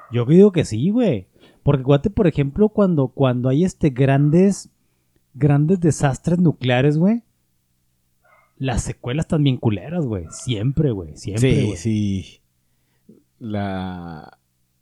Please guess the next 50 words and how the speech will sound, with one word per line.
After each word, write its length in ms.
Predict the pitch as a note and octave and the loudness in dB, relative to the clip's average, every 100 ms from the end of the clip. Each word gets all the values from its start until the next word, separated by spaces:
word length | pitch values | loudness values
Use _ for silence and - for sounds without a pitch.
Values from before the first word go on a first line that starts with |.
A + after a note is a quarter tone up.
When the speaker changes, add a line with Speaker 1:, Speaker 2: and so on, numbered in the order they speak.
| _ | _
Speaker 2:
o 80 | - | -14
sea, 140 | A#2 A#2 | -10 -6
todavía 960 | A#2 A#2+ A#2+ B2 C3 C3+ B2 G2+ F2+ | -4 -2 -2 -2 -2 -4 -6 -6 -10
en 160 | G#2+ G#2 | -12 -12
Japón 380 | - F#2 G2+ G#2+ | -10 -10 -8 -8
hay, 260 | A#2 A2 - | -8 -10 -8
hay 360 | F#2 G2 G2+ G2 | -8 -6 -6 -8
gente 1080 | - F2+ F2 G#2 A2+ A2+ G#2 F#2 D#2+ - D#2+ | -8 -10 -8 -8 -6 -6 -6 -8 -12 -16 -14
sufriendo 1200 | - E2+ - D#2+ F2 F2+ G2 G2 F#2+ F2 D2+ - | -14 -12 -10 -8 -8 -8 -8 -6 -8 -8 -10 -14
las 200 | - D2 - | -16 -16 -14
consecuencias 720 | D2+ - - C#2+ C#2+ F2+ F2 | -16 -16 -12 -12 -10 -10 -8
de, 440 | D2 C2 A#1+ G1+ _ _ _ _ - | -10 -10 -14 -18 _ _ _ _ -20
¿cómo, 320 | - G2 G#2+ G#2+ | -10 -8 -6 -8
cómo 100 | G#2 | -8
se 80 | |
llamaban? 500 | A#2 A2 C3+ D#3 C3 - | -8 -6 -8 -10 -12 -16
De 240 | D#2+ G2 | -10 -8
Big 180 | F#2+ G#2 | -8 -8
Boy 840 | A2 G2+ A2+ A#2 G2+ F2 C#2 B1 _ | -6 -4 -4 -6 -8 -10 -12 -16 _
y, 40 | A#1 | -20
y 240 | D2+ D#2 | -18 -16
el 120 | D2+ E2 | -16 -16
otro 260 | - - | -12 -6
Speaker 1:
Y 100 | A2+ | -4
Speaker 2:
era 120 | F#2 | -4
Speaker 1:
Fa-, 220 | F2+ - - | -4 -6 -6
Fat 340 | - F3 E3+ D3 | 0 4 4 6
Boy, 160 | F3 | 8
Speaker 2:
Fat 80 | E3 | 10
Speaker 1:
Little 160 | F#3 F#3 | 10 10
Speaker 2:
Boy 120 | D#3 | 10
Speaker 1:
Boy. 100 | E3 | 10
Speaker 2:
y 40 | D3 | 10
Little 200 | C3 B2+ | 8 6
Boy, 280 | A#2 A#2 | 4 0
ajá. 180 | A2+ A2 | -2 -2
Speaker 1:
Fat 180 | A2+ D3 | 2 4
Boy, 200 | C#3 D#3 | 6 4
Little 200 | D3 D3+ | 4 0
Boy, 200 | B2+ C3 | 0 0
güey. 140 | A#2 F#2+ | 0 0
Speaker 2:
Fat 60 | G2 | -2
Boy, 200 | F#2+ F2+ | -8 -6
Little 180 | F#2 F2 | -8 -10
Boy. 140 | G2 G#2 | -8 -8
Speaker 1:
Sí, 80 | |
güey, 200 | A2+ A2+ | -4 -4
no 100 | G2+ | -4
mames, 340 | G2+ G2 G#2 A2 | -4 -4 -4 -4
güey. 380 | G#2+ G#2 G2 | -4 -4 -6